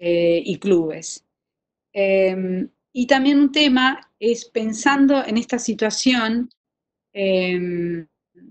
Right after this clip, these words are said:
donde no solamente tenemos una pandemia sanitaria, sino además vamos a tener una gran complicación económica,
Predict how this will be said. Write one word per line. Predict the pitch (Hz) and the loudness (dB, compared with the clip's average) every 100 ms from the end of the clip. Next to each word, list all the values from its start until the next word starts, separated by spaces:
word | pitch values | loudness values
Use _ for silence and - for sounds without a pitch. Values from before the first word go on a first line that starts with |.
| - _ _ _ - | -20 _ _ _ -10
donde | 208 208 | -4 0
no | 220 | 0
solamente | 240 262 240 240 247 | 0 0 0 2 2
tenemos | 226 214 226 233 | 0 -2 -4 -4
una | 208 | -2
pandemia | 202 202 214 226 220 | -2 -2 0 0 -2
sanitaria, | 220 208 202 262 240 | -4 -4 0 0 0
sino | - 202 | -2 -6
además | 214 208 202 226 | -4 -2 0 -2
vamos | 226 202 - | -4 -6 -10
a | 190 | -14
tener | 202 | -8
una | 214 202 | -6 -2
gran | 190 208 214 | 0 -2 -2
complicación | 214 190 196 196 185 214 | -4 -4 -4 -6 -4 -4
económica, | 214 226 233 226 220 226 226 | -2 -2 -2 0 0 -2 -4